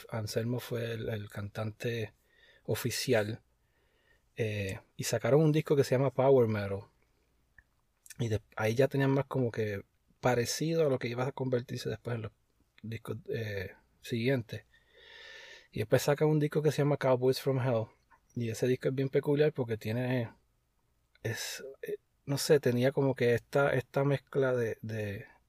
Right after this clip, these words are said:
el power metal, pero también tenía esta,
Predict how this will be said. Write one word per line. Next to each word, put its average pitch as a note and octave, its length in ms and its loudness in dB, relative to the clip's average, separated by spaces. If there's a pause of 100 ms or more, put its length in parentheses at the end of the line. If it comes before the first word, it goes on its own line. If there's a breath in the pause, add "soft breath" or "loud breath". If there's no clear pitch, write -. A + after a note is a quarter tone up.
el A2 180 -6
power E3+ 400 6
metal, D#3+ 460 2 (100)
pero A2 260 0
también A2 360 -4
tenía C3 300 -2
esta, B2+ 460 -4